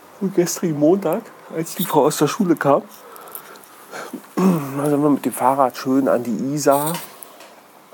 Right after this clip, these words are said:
nach Marzling gefahren, da an die Isar, da ist ein bisschen ruhiger als hier in Freising. Na, hier in Freising rennen ja immer viele an die Isar und hängen da rum und so. Und wir sind halt einfach mal so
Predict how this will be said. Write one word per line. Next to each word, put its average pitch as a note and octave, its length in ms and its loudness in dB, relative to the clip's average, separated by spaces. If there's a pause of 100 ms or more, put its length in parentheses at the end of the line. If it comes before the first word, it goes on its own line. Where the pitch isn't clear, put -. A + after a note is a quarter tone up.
(320)
nach F#2 140 -8
Marzling C3 460 -4
gefahren, C#3 400 0
da A2+ 120 0
an A2+ 120 -2
die - 160 -8
Isar, B2 180 2
da G#2+ 120 2
ist - 120 -6
ein B2+ 40 2
bisschen A#2 220 -2
ruhiger B2+ 280 6
als B1 180 -2
hier - 100 -6
in F2+ 80 -8
Freising. - 460 -6 (1200)
Na, A#2 260 -4
hier A#2 100 0
in G2 80 0
Freising G#2+ 380 0
rennen G#2+ 180 2
ja G#2+ 100 4
immer F#2+ 240 4
viele A#2+ 280 0
an G#2 140 0
die G2+ 140 -6
Isar A2 340 2
und - 260 -8
hängen A2 220 -4
da A2 60 2
rum B2 320 -2
und E3 120 -6
so. E3 80 -6
Und D#3+ 300 -4 (160)
wir A2 100 -2
sind B2 200 -4
halt F2+ 240 -2
einfach G#2+ 240 -4
mal G2+ 180 2
so A2 160 -4